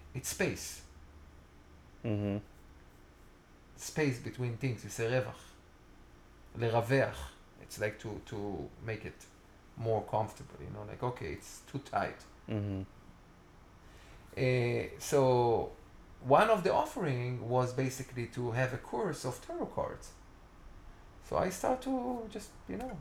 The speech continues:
Speaker 1: be open to that, and I'm like, "Okay." And I learned. It's basically simple just to learn the cards, you know, and then after that
Speaker 2: Mm-hmm.
Speaker 1: to know, same like you learned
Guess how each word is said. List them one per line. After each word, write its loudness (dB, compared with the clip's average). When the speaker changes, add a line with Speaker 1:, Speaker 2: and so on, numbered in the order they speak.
Speaker 1:
be 2
open 4
to -2
that, -2
and -4
I'm -6
like, -8
"Okay." -8
And -4
I -2
learned. 2
It's -12
basically -4
simple -4
just -10
to -6
learn -2
the -6
cards, -6
you -6
know, -4
and -8
then -4
after -6
that 0
Speaker 2:
Mm-hmm. -2
Speaker 1:
to 0
know, 0
same -4
like -6
you -4
learned -2